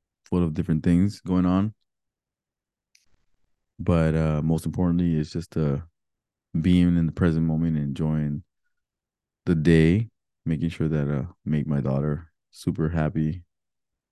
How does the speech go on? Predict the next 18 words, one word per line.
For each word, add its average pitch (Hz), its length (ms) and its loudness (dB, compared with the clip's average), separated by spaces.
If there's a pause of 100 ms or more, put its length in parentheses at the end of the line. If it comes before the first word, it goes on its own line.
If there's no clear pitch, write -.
(300)
for 73 580 -4 (800)
making 85 280 4
me 80 160 2
happy 76 460 -4 (640)
and - 220 -12
for 82 100 -6
being 78 240 -2
a 71 40 -4
part 78 220 -4
of 73 60 -2
our 71 100 -2
lives. 67 560 -6 (1200)
And - 580 -4 (160)
just - 300 -4
an 82 60 2
amazing 82 400 6
journey. 73 360 2 (240)
So 82 320 0